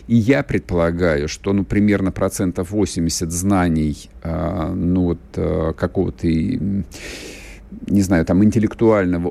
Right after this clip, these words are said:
опыта, который у них есть, он весь поглощался из, э, телевизора, из социальных сетей, из пустых бессмысленных разговоров, в пересказе.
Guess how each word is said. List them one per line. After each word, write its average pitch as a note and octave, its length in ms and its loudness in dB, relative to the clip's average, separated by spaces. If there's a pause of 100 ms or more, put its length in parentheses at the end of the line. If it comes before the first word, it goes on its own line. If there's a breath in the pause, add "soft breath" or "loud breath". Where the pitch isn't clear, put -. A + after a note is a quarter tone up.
опыта, G2 500 -2
который F2+ 380 0
у E2+ 100 2
них F2 300 2
есть, A#2 560 0
он F2+ 340 2
весь F2+ 240 4
поглощался E2+ 880 0
из, D#2+ 400 -2
э, D#2+ 140 -2
телевизора, F2+ 580 0
из D2+ 100 -2
социальных D#2+ 600 -2
сетей, G#2+ 420 -2
из D2 140 -4
пустых - 320 -4
бессмысленных F2 560 -2
разговоров, E2+ 580 0
в - 40 -16
пересказе. E2 920 0